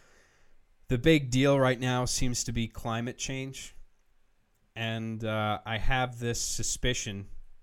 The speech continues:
I'm sure there's people in the chat who are gonna disagree with me, but I do, I do think climate change is, is a problem,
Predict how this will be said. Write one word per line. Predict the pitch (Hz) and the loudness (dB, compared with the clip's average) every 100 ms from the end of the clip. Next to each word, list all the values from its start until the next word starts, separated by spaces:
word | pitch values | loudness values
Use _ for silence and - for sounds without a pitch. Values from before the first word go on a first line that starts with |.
| - | -10
I'm | 117 | -4
sure | - 160 | 2 4
there's | 160 143 | 4 2
people | 151 143 147 147 | 0 0 -2 -2
in | |
the | 143 | -4
chat | - 143 127 | 0 0 0
who | 135 | 0
are | 127 | -2
gonna | 127 123 | -2 -2
disagree | 123 - 123 123 | -4 -4 -4 -2
with | 123 117 | -2 -2
me, | 110 104 - - | -4 -6 -8 -4
but | 110 - - _ - - _ _ _ _ _ _ _ _ _ _ - | -2 -2 -10 _ -20 -20 _ _ _ _ _ _ _ _ _ _ 0
I | 131 | 0
do, | 127 135 147 147 139 - _ _ _ _ _ _ _ _ _ | 0 -2 0 -2 -6 -16 _ _ _ _ _ _ _ _ _
I | 120 | 0
do | 123 139 143 | 2 2 0
think | - 135 131 - _ - | 0 -2 -4 -8 _ -8
climate | 139 143 139 | -2 -2 -2
change | - 147 147 143 | -4 -4 -6 -6
is, | 147 135 - 131 | -6 -8 -8 -6
is | 127 | -4
a | 123 | -2
problem, | 143 131 147 151 143 | 0 0 0 -4 -6